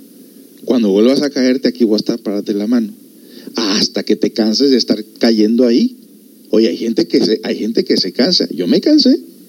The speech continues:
Pero hay gente que se hace masoquista en eso.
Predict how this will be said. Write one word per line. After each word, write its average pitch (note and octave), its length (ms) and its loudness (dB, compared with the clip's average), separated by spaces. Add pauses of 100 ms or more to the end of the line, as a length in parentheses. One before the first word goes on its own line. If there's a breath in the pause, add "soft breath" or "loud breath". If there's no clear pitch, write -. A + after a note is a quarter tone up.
(800 loud breath)
Pero - 160 2
hay A#2+ 60 2
gente C#3+ 240 2
que B3 140 0
se G#3+ 100 4
hace F3+ 160 2 (240)
masoquista B2 720 0
en F#2 100 -4
eso. - 300 -6